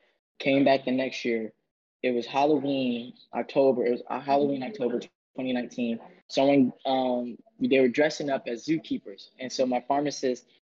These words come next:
had, like, a safari hat, and it didn't fit his head.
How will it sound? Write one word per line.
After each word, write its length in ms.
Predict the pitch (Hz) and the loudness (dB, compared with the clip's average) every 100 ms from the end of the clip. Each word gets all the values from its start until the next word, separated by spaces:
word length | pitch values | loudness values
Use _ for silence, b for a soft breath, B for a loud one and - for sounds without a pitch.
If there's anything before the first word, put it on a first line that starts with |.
| _ | _
had, 440 | - 123 120 120 - | 0 4 4 2 -4
like, 160 | 120 | -8
a 80 | 151 | -8
safari 480 | 147 120 151 156 139 | -12 -12 -4 -2 -4
hat, 240 | 117 - - | -8 -16 -14
and 100 | 120 | -10
it 120 | 117 | -6
didn't 280 | 135 131 - | -4 -6 -6
fit 120 | 123 | -6
his 120 | 120 | -6
head. 320 | 131 120 - | -6 -6 -6